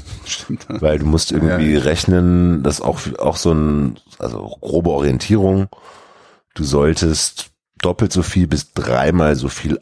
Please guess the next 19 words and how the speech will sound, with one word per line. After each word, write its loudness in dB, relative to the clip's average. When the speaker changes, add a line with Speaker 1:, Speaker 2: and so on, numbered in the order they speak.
Speaker 2:
Auftrieb -2
haben, -2
wie -4
du -4
Gewicht -4
hast. -10
Am -8
besten -2
eigentlich -2
dreimal 0
so -2
viel, 2
weil 2
wenn 0
du 2
so -4
Dinger 0
baust 0
wie -14